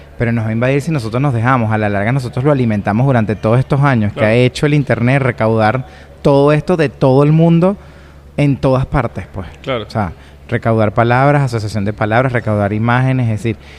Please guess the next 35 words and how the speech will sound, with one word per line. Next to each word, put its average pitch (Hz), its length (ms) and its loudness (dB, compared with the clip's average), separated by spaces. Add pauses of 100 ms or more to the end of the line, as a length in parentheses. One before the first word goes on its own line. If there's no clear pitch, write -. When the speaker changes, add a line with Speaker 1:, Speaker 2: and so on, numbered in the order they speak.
(320)
Speaker 1:
ya 113 240 0
esto, 120 260 -2
por 139 160 0
ejemplo, 120 240 0
ha 127 40 4
habido 139 200 4
pruebas 147 340 2
en 147 80 2
marketing, 139 560 0 (340)
en, 107 400 -2
aje-, 113 420 -2
en, 107 460 -2
en 110 160 -2
una 113 140 2
vitrina 123 460 0
en 123 220 0
la 110 80 0
Quinta 113 300 -2
Avenida 117 340 0
pusieron, 131 580 0 (480)
eh, 107 540 -2
cámaras 135 520 0
en, 113 280 -4
en 113 100 -2
las 113 120 -2
esquinas, 143 720 -2
una 101 120 -4
de 117 60 0
las 135 80 2
Speaker 2:
Ok. 135 60 2
Speaker 1:
vitrinas 113 320 -2
más 127 160 2
vistas, 139 500 0 (220)
Speaker 2:
Ok. 131 200 -10 (180)
Speaker 1:
eh, 107 540 0